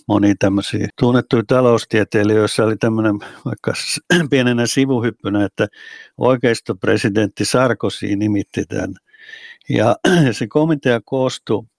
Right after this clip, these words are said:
pääasiassa tämmöisistä, sanotaan, vasemmalle kallella olevista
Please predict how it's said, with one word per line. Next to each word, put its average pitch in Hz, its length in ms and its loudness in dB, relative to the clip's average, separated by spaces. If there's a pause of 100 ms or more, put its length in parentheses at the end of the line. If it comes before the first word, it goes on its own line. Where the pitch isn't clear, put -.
(180)
pääasiassa 120 520 0
tämmöisistä, 110 640 -4 (120)
sanotaan, 107 380 0
vasemmalle 110 600 -2
kallella 92 420 -2
olevista 98 540 -6